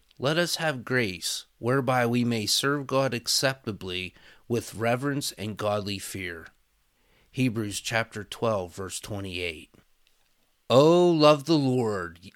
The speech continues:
all ye his saints, for the Lord preserveth the faithful, and plentifully rewardeth the proud doer."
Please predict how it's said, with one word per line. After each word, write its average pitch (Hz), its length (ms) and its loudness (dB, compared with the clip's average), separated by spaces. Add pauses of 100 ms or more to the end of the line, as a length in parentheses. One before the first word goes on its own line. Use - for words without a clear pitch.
(100)
all 123 280 6
ye 135 320 2
his 120 260 -2
saints, - 680 -2 (160)
for 131 240 2
the 123 100 2
Lord 139 440 4
preserveth 139 760 0
the 156 80 -8
faithful, 104 800 -6 (400)
and 110 220 -4
plentifully 139 760 0
rewardeth 117 640 0
the 110 100 -6
proud 104 460 -2
doer." 87 480 -10